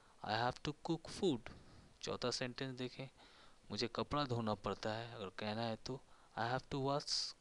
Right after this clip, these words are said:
clothes।" पांचवा सेंटेंस देखें, मुझे दो घंटे पढ़ना पड़ता है, "I have to study two hours।" तो इस तरह हम लोगों ने सीखा have to का प्रयोग।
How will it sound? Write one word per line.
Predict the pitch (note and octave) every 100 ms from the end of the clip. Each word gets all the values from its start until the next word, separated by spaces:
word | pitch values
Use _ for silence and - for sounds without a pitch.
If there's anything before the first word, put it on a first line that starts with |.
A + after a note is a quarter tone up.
| -
clothes।" | F#3+ D#3+ - - - - - - - - - - - -
पांचवा | G2 F#2 - B2
सेंटेंस | - C3 C3 B2+
देखें, | B2 B2 - B2 -
मुझे | B2 A2+
दो | A2 C#3+
घंटे | D3 C3 A#2+ B2+
पढ़ना | C3 A#2 A2 A2
पड़ता | G#2+ F#2+ -
है, | F#2 - -
"I | A#2 A#2
have | B2+ -
to | C#3 -
study | A2+ A#2 D3 -
two | D3 - C#3+
hours।" | C3+ G2 - - - - - - - - - -
तो | G2 G2 G2+ -
इस | - -
तरह | C3
हम | A#2+ A#2+
लोगों | A#2+ B2
ने | A#2+
सीखा | A#2 A#2 - D3+ D#3 - -
have | G2+ -
to | A#2
का | A2
प्रयोग। | G2+ F#2+ F2+ F#2